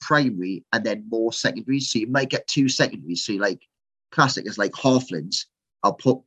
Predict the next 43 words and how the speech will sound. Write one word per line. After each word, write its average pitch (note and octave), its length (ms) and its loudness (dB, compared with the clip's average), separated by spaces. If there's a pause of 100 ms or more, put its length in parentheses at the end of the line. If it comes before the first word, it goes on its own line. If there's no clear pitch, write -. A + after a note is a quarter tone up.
(180)
block A#2 280 4
on A2+ 160 -4
both A2+ 220 2
my G#2 60 -6
trees, A2+ 440 0
or E2+ 120 0
I'll F#2 40 -2
make G2 240 0
both A2+ 240 -2
give - 160 2
them G2 200 -4
pro, F2+ 400 2
so - 160 -4
they F#2+ 120 4
don't, F#2+ 400 -2
if - 120 -10
they G2 140 4
root, G2+ 360 2
I - 40 -6
don't G2 220 -4
usually G#2+ 380 -14
team A#2+ 180 0 (100)
rerolls. F2+ 520 -10 (440)
I - 80 -10 (100)
can, F#2 100 -4 (240)
on A2 60 -2
a F#2+ 40 -6
three G2 260 2
plus, G2 280 0
I F2 60 -6
can, E2+ 240 -10 (200)
can F#2+ 80 -4
ignore G2+ 380 -6
that - 140 -12 (360)
result. B2+ 260 -2 (720)
So B2+ 60 8
that's E3 200 6
how E3+ 120 8
the C3+ 100 4
tiering B2+ 420 6
works. F#2 500 -2 (920)
But B2+ 120 0
then A#2+ 240 -2